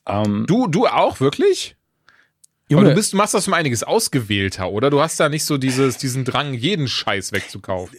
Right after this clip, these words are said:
Speaker 1: Das auf jeden Fall. Ich kaufe nicht jeden Scheiß weg. Das Problem ist natürlich, wenn
Speaker 2: Mhm.
Speaker 1: man, das klingt jetzt gemein, ich meine das nicht wertend gegenüber anderen, weil ich möchte auch, ein Teil von mir möchte auch einfach alles haben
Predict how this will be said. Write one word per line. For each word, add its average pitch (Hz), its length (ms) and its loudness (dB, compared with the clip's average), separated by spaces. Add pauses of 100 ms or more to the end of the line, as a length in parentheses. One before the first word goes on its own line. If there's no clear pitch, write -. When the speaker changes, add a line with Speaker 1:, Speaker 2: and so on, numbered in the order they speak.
(120)
Speaker 1:
Das 143 220 0
auf 160 160 -6
jeden 120 180 0
Fall. - 180 -6
Ich - 100 -14
kaufe 120 240 0
nicht 113 100 -4
jeden 104 160 -4
Scheiß 98 240 -8
weg. 98 100 -6
Das - 120 -4
Problem 123 480 0
ist 110 240 -6
natürlich, 104 580 -2 (500)
wenn 117 160 2
Speaker 2:
Mhm. 123 40 4
Speaker 1:
man, 113 280 0 (340)
das - 160 -10
klingt 143 220 2
jetzt 131 220 0
gemein, 107 340 2
ich - 100 -6
meine 110 180 2
das 127 100 0
nicht 107 180 -2
wertend 110 260 0
gegenüber 104 340 0
anderen, 104 400 0
weil 92 200 2
ich 98 140 -4
möchte 104 320 0
auch, 95 160 0 (260)
ein 98 100 -8
Teil 98 200 -2
von 104 140 0
mir 98 100 0
möchte 101 260 0
auch 101 100 0
einfach 92 260 -2
alles 107 300 0
haben 110 420 2